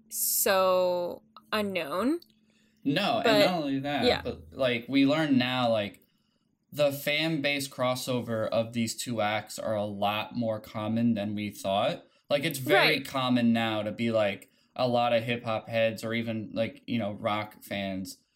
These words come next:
Speaker 2: being like, "Oh, yeah, Linkin Park was my jumping off point into either hip-hop or rock, you know, or metal." Like,
Speaker 1: Right,
Speaker 2: it's very
Speaker 1: exactly.
Speaker 2: common now. But back
Speaker 1: Right.
Speaker 2: then, it was, like, unheard of.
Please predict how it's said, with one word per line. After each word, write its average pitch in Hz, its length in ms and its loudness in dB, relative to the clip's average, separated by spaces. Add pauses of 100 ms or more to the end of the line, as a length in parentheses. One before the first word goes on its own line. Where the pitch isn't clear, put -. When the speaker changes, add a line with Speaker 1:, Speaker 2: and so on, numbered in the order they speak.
(300)
Speaker 2:
being 123 260 2
like, 113 220 0
"Oh, 131 60 2
yeah, 123 160 4
Linkin 117 460 -2
Park 117 240 0
was 113 140 -6
my 113 100 -2
jumping 107 380 -4
off 104 260 -4
point 107 300 -4
into 107 360 -6
either 117 300 -2
hip-hop 101 500 -6
or 98 320 -4
rock, 95 360 -6
you 110 80 -6
know, 98 120 -4
or 98 200 -4
metal." 98 320 -4
Like, - 100 -8 (260)
Speaker 1:
Right, 254 300 2
Speaker 2:
it's 135 80 -6
very 131 380 2
Speaker 1:
exactly. 123 260 0
Speaker 2:
common 113 400 0
now. 107 540 -4 (480)
But - 180 2
back 143 240 4
Speaker 1:
Right. 135 180 -6
Speaker 2:
then, 127 300 2
it 110 140 -2
was, 113 240 -4
like, 110 340 0
unheard 104 560 -4
of. - 400 -12